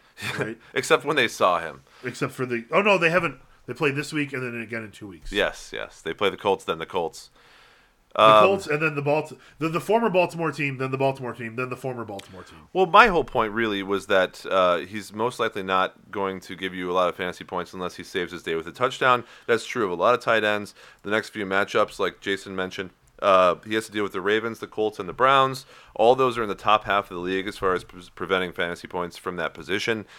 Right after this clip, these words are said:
Speaker 1: So I think you hold on to Smith for the fantasy playoffs. I have no problem with, uh, playing somebody else or even dropping him.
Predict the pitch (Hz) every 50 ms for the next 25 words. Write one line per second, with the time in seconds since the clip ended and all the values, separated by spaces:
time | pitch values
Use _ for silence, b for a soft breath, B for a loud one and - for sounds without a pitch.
0 | B B B B - - 113 107 - - - 117 131 147 165 156 143 131 107 107
1 | 113 120 120 120 110 113 107 95 - - 107 107 107 - 113 98 87 - - 101
2 | 98 95 - - 87 - 101 98 104 104 104 104 - - B B B B B B
3 | - 110 127 160 165 143 117 110 117 117 117 123 127 147 - - - - 110 107
4 | 120 120 151 156 156 151 - - 104 110 101 - - - 107 101 98 92 85 -
5 | - - 104 110 123 120 - - 123 123 123 120 113 110 110 117 143 139 - -
6 | 120 104 101 110 127 143 147 110 - - 95 104 156 - 139 98 85 85 82 82